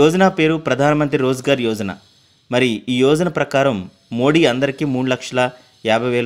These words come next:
రూపాయలు అందిస్తున్నారు. మరి ఈ యోజన పొందడానికి మీ దగ్గర తప్పకుండా ఆధార్ కార్డు ఉండాలి. ఈ డబ్బు అనేది నేరుగా మీ బ్యాంక్ అకౌంట్లోకి వస్తుంది.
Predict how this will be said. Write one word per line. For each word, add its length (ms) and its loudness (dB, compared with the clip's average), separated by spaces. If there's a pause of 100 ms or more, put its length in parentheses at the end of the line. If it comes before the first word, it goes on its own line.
రూపాయలు 280 -2
అందిస్తున్నారు. 560 -8 (720)
మరి 120 4 (120)
ఈ 100 0
యోజన 260 2 (100)
పొందడానికి 540 -2 (200)
మీ 160 -2
దగ్గర 240 0 (100)
తప్పకుండా 440 -2
ఆధార్ 260 -2
కార్డు 220 -4
ఉండాలి. 220 -8 (520)
ఈ 100 -2
డబ్బు 240 0
అనేది 280 0
నేరుగా 320 2
మీ 40 0 (140)
బ్యాంక్ 280 -2
అకౌంట్లోకి 460 -4
వస్తుంది. 340 -12